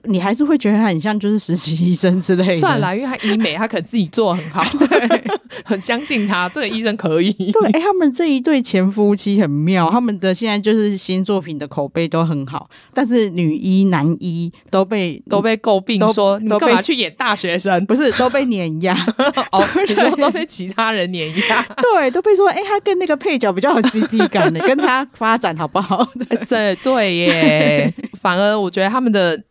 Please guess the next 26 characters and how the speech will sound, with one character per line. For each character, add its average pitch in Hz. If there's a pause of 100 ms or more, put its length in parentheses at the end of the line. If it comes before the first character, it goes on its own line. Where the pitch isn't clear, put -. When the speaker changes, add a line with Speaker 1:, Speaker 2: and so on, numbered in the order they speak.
(100)
Speaker 2:
男 175
主 190
角 170
跟 196
女 170
主 160
角 170
都 175
比 170
较 170
衰 151
一 160
点。 185 (160)
Speaker 1:
对， 370
因 370
为 415 (140)
那 349
个 302
郑 277
成 220
日 247
的 185
角 160
色 226
就 233
是 196